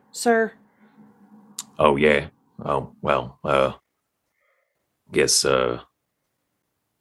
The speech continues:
Speaker 2: we'll have to look into that, I
Speaker 1: I can
Speaker 2: guess.
Speaker 1: look into your brain.
Speaker 2: Well,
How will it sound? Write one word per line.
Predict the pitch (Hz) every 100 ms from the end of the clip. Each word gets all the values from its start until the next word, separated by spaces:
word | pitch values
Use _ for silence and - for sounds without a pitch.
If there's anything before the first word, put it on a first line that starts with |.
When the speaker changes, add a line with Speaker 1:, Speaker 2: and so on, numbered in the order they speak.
| _ _ -
Speaker 2:
we'll | - 69
have | 69 67
to | 76 65 60 - _ _ _ _ _
look | - 78 76
into | 78 69
that, | 67 73 67 71 _ _ _ _
I | - 196
Speaker 1:
I |
can | 214 269
Speaker 2:
guess. | 277
Speaker 1:
look | 262 254
into | 247 233 226
your | 233 226
brain. | 214 196 190 208 233 - _ _ _ _ _
Speaker 2:
Well, | - 80 73 71 73 -